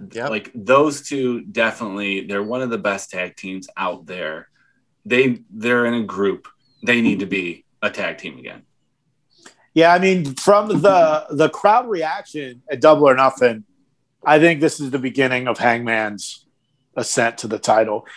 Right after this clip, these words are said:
Speaker 3: Man, he took one step out of there. The place went apeshit. So, uh, I, I think Hangman, Sammy,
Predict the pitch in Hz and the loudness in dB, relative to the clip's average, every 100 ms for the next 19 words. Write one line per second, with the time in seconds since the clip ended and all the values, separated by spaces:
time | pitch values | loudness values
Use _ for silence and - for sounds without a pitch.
0 | - - - 139 143 156 151 165 - - | -20 -16 0 6 8 8 8 4 2 -8
1 | 131 160 165 170 - - 165 143 - - | 4 6 6 4 -4 4 6 4 0 0
2 | 143 131 120 117 110 _ _ _ 139 117 | 2 2 -4 -8 -10 _ _ _ -2 -2
3 | - 165 151 151 - _ _ - 120 131 | 4 8 8 6 2 _ _ -6 2 4
4 | 123 120 _ _ _ - 120 - - 110 | 4 0 _ _ _ -4 -4 -4 -8 -8
5 | - - - 127 120 117 110 104 - _ | -10 -6 4 6 8 8 6 4 -4 _
6 | _ _ 151 - - 131 135 127 123 147 | _ _ -14 -2 4 6 6 4 4 2
7 | 123 139 143 139 139 135 131 143 - - | 2 -2 -2 -2 -2 -2 -4 -8 -10 0
8 | 147 143 139 135 127 | 2 2 0 -2 -4